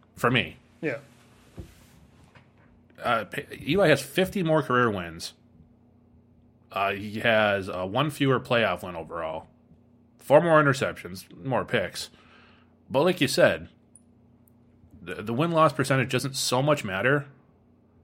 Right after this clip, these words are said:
Speaker 1: when you when you win Super Bowls,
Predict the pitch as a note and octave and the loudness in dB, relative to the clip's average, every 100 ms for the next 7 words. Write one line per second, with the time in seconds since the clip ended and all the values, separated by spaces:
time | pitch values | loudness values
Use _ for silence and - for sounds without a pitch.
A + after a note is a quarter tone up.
0 | _ _ _ _ _ - - A#2 A#2 A2 | _ _ _ _ _ -18 -2 2 2 2
1 | G#2+ - _ - - - _ _ - - | -6 -10 _ -20 -20 -20 _ _ -20 -20
2 | - A2 A2+ - - - - - - - | -10 -8 -8 -12 -20 -20 -20 -20 -20 -20
3 | - _ _ _ - C#3 D3+ F3+ F#3+ F3 | -20 _ _ _ 0 4 6 6 4 0
4 | F#3 F#3+ F#3+ | 2 2 2